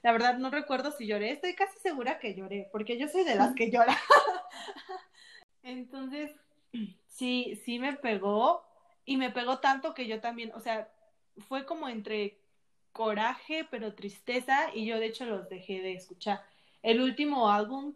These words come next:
Made in the A M, yo ya no lo escuché. Porque yo sí como que me deslindé muy, muy cañón de, "No, no, no, no, no me pueden hacer esto, ¿cómo es que esto es posible?". Y también porque, pues, no sabíamos, ¿no? Al inicio qué estaba pasando y todas especulábamos que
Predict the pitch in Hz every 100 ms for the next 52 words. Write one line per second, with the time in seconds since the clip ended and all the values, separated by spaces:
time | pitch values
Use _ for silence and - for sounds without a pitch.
0 | - - 220 269 302 - 240 262 240 247
1 | - 247 247 240 240 320 480 _ _ _
2 | _ _ - 240 269 285 214 190 208 208
3 | 214 214 _ _ - 226 214 220 226 -
4 | 269 269 262 220 208 208 208 202 202 220
5 | 208 208 214 214 220 226 233 233 226 -
6 | 220 233 233 240 226 208 220 220 202 196
7 | - 240 240 247 240 214 214 - 233 226
8 | 220 208 226 240 247 254 240 226 208 220
9 | 214 214 202 202 214 220 220 - 202 202
10 | 226 226 - 208 247 226 208 - - 254
11 | 269 311 339 440 339 202 208 247 254 240
12 | 233 214 202 196 196 202 214 208 208 208
13 | 226 220 220 226 214 202 202 208 208 208
14 | 208 214 208 196 196 196 190 190 196 196
15 | 190 202 214